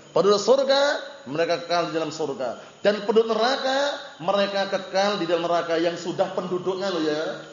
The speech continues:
Bukan yang dari kalangan sahibul kabirah. Kalau yang kalangan sahibul kabirah, walaupun masuk neraka, nanti Allah Ta'ala kalau udah, nah, barakallahu fiik, menghendaki untuk dientas,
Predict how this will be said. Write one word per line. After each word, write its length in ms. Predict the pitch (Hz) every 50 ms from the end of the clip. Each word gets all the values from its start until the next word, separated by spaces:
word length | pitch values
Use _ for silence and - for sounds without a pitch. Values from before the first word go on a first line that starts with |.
| - - - -
Bukan 560 | 147 170 160 160 156 202 208 214 208 185 180
yang 160 | 185 202 208
dari 240 | 190 165 160 170 170
kalangan 320 | 175 175 170 170 185 175
sahibul 240 | - 175 160 165 160
kabirah. 720 | 170 175 160 180 196 208 202 190 180 147 131 - - - - - - - -
Kalau 200 | 175 185 190 190
yang 120 | 190 185 160
kalangan 280 | 180 185 190 185 190
sahibul 320 | 185 - 185 175 180 180 175
kabirah, 400 | 175 160 175 220 240 240 226 -
walaupun 320 | 202 208 214 214 220 214
masuk 240 | 220 208 233 220 202
neraka, 640 | 202 240 269 269 247 226 214 208 208 214 220 226 220 - - - - - 139
nanti 440 | 156 185 208 226 226 226 226 226 226 208
Allah 200 | 196 196 196 185 190
Ta'ala 320 | 185 185 196 202 208 196
kalau 240 | 196 196 190 180 185
udah, 120 | 180 170 175 - - - - - - - -
nah, 200 | 147 170 175 175 170
barakallahu 480 | 180 180 170 180 180 180 175 170 175
fiik, 160 | 190 196 180 190
menghendaki 480 | 175 170 170 165 185 190 185 190 190
untuk 160 | 180 185 185
dientas, 640 | 185 175 180 180 - 196 202 - - - - - -